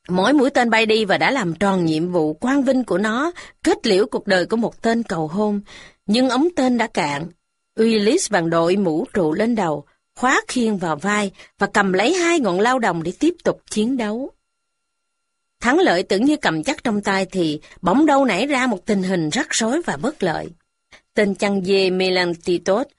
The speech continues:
một kẻ phản phúc đã từng lăng nhục xua đuổi Ulysse khi chàng giả dạng làm người hành khất, đến căn phòng lớn và cúc cung tận tụy phục vụ, hầu hạ bọn cầu hôn. Giờ đây đã tìm cách giúp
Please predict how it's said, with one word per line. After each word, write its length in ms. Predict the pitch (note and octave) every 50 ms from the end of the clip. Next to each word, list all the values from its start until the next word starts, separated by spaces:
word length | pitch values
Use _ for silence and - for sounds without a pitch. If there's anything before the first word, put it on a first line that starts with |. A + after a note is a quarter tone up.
| _ _ _ _ _
một 160 | - G3 F#3 -
kẻ 140 | G3+ A3
phản 300 | - - - G3 F3 B3
phúc 180 | D4 - G4 A4 -
đã 80 | - B3+ -
từng 240 | - G#3+ F#3+ F3+ D#3+
lăng 340 | F3 A3+ D4+ F4+ G4+ F#4+ E4
nhục 260 | A#3+ A3 F3+ - -
xua 200 | - - C#4+ C#4
đuổi 300 | B3 G#3 F3+ F#3 C4+ D4+ C4
Ulysse 340 | A#3+ B3+ F4+ - - - - - - - - _
khi 140 | - C#4+ D4
chàng 360 | - - G#3 F3+ F3 E3+ E3+
giả 180 | E3 D#3+ G3+ C4+ -
dạng 280 | A3 F#3 D#3+ D#3 F#3+ G#3
làm 160 | F#3 F3 F3+
người 180 | F3 F3 E3 E3+
hành 200 | F3+ E3+ D#3 D3+
khất, 220 | - B3 D4+ F4 - _ _ _ _ _ _ _ _ _
đến 280 | F3 E3+ F#3+ G#3 C4 F#4 - _
căn 200 | B3+ A#3 A#3+ A#3+
phòng 260 | - - F#3+ E3 D#3
lớn 280 | D#3 E3+ F3+ G3 C4 F4+ G4 D4
và 360 | G3 F3+ F#3+ F3 E3+ D3+ - - _ _ _ _
cúc 160 | - G4+ G#4+ A4 - _ - _
cung 280 | C#4 C4+ C4 B3+ B3+
tận 340 | A3+ - G3+ E3 D#3 D3 C#3+
tụy 360 | - - G#3 E3+ D3+ D3+ D#3+
phục 340 | F3 - - F3 C3+ - _
vụ, 360 | - F3 E3 D#3+ D#3 D#3 - - _ _ _ _ _ _
hầu 360 | - - G#3 G3+ F#3 E3 D3+
hạ 360 | D3 D3+ F#3 F3 D#3 D3+ D#3+ F3 E3+
bọn 300 | E3+ D#3+ D3+ D3 D#3+ F#3+ G3+ -
cầu 260 | F#3+ E3 D#3 D3 C3
hôn. 340 | C3+ F#3 G3 G3 F#3+ F3+ E3+ D#3+ _ _ _ _ _ _ _ _ _ _ _ _ _ _ _ _ _ _ _ _ _ _
Giờ 200 | - G3 G#3 G3+
đây 440 | F#3+ G#3 A3+ B3+ C4+ C4+ C4 C4 B3+
đã 120 | G3+ A3 B3
tìm 300 | - - G3+ F3 D#3+ D3+
cách 200 | A3 C#4 - -
giúp 160 | B3+ D#4+